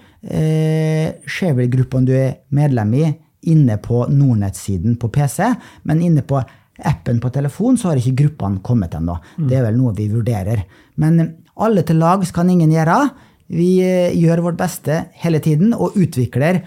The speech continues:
Speaker 1: eh, Shareville og Nordnett-plattformen og appen, eh,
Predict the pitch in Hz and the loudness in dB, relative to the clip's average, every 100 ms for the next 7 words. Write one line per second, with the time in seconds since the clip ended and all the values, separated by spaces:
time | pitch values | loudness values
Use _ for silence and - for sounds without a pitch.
0 | - - _ - 147 143 143 143 - - | -10 -20 _ -6 -2 0 0 -2 -6 -4
1 | 180 135 110 156 175 160 160 160 127 - | -2 0 2 0 0 0 2 4 2 0
2 | 117 107 123 120 135 147 127 - 123 151 | -4 -4 -2 0 0 0 -4 -6 0 0
3 | - - _ _ - 135 131 127 127 123 | 0 -6 _ _ -6 -2 0 0 0 -2